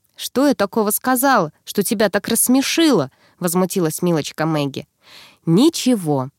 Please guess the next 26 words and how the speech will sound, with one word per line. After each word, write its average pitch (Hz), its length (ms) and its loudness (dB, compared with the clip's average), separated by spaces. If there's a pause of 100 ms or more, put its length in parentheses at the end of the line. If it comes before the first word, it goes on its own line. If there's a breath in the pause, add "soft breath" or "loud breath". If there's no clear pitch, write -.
(180)
просто, 247 500 2
милая, 190 500 2 (140)
ты 240 100 -6
такая 403 480 2
практичная. - 960 -4 (360 soft breath)
Дорогая 233 440 4
моя 226 240 4
малышка 226 500 4
без 160 220 -2
чувства 214 380 -4
юмора». 139 480 -2 (640 soft breath)
«Без 262 220 2
чувства 285 400 2
юмора 220 640 4
ты 262 140 2
мне 262 240 6
еще 240 480 4
дороже». 233 640 4 (400)
«Так - 200 -2
о 202 80 2
чем 262 280 2
ты 196 140 0
хочешь, 247 440 0
чтобы 180 300 -2
я 165 220 0
рассказала?» 185 840 -2